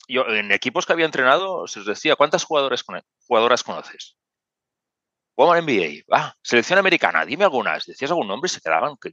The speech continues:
"¿Perdona?". Digo, a ver, de chicos algunos, tam-, tampoco es que sabes-, supiesen muchos, ¿no? Pero, bueno, hay, hay un cierto, fa-, falta esta implicación, a lo mejor, ¿no? Esta, esta locura, entre comillas, que sí que hay, que evidentemente hay, ¿eh?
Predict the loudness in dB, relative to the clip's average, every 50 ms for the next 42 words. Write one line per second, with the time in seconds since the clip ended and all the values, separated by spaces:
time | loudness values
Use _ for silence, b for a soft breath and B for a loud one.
0 | _ _ -8 -8 -6 -2 -2 -2 -2 -2 _ _ _ _ _ _ _ _ _ _
1 | _ _ -20 -14 -6 -6 -6 -6 -6 _ _ _ -20 _ _ -20 -12 -12 -8 -6
2 | -6 -2 -2 0 4 4 4 4 4 -2 -4 -4 -4 -6 -6 -6 -8 -10 -8 -8
3 | -8 -6 -4 -2 0 0 0 -2 -4 -6 -4 -4 -6 -6 -6 -10 -14 -14 -12 -8
4 | -6 -6 -6 -8 -8 -12 -10 -10 -10 -8 -8 -4 -2 0 0 0 0 -2 _ B
5 | B B B B B B _ _ _ b b b b b b b b _ 2 4
6 | 4 4 4 4 2 2 2 -2 0 0 -2 0 2 2 4 4 6 6 4 4
7 | 4 4 4 4 2 2 2 2 0 0 -2 -4 -10 -10 -12 -12 0 0 2 4
8 | 4 2 2 -2 0 0 -2 0 0 -2 0 -2 -2 -2 -4 -10 -10 -12 -10 -8
9 | -8 -4 -2 -2 -4 2 6 8 8 10 10 10 10 10 10 8 8 6 4 2
10 | 0 0 2 2 2 2 0 0 -4 -4 -4 -4 -6 -10 -10 -10 -14 -18 -18 -12
11 | -10 -8 -8 -6 -6 -4 -4 -4 -4 -2 0 2 2 2 0 -2 -4 -8 -8 -8
12 | -12 -12 -10 -10 -10 -8 -4 0 2 2 2 2 0 -2 -4